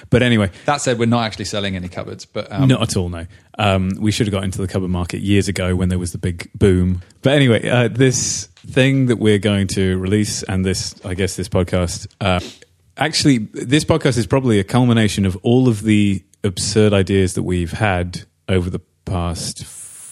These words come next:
Speaker 1: three years.
Speaker 2: Yeah, well, all, all very funny jokes aside that we've made so far, 'cause this has just been a hoot.
Speaker 1: All one of them.
Speaker 2: Um, so far, all, all these jokes,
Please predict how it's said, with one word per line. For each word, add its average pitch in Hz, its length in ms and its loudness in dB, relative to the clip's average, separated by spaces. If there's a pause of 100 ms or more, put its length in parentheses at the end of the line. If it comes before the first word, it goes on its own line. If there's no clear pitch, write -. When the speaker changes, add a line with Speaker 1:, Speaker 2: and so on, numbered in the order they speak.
(720)
Speaker 1:
three 107 380 2
years. 131 840 2 (640)
Speaker 2:
Yeah, 147 180 4
well, 160 120 4
all, 185 320 2
all 156 480 4 (180)
very 127 280 4
funny 98 280 -4
jokes 95 280 -6
aside 90 400 -6
that - 80 -10
we've 90 160 -6
made 92 200 -6
so - 140 -6
far, - 440 -6 (100)
'cause 104 140 -4
this 101 120 -2
has 98 100 -4
just - 220 -8
been 95 120 -6
a 90 40 -6
hoot. 92 340 -6 (140)
Speaker 1:
All 127 260 4
one 107 200 0
of 92 160 -4
them. 110 320 -6
Speaker 2:
Um, 113 500 2 (120)
so 135 260 2
far, 113 500 4 (600)
all, 131 160 4
all 147 180 6
these 143 180 4
jokes, - 540 -2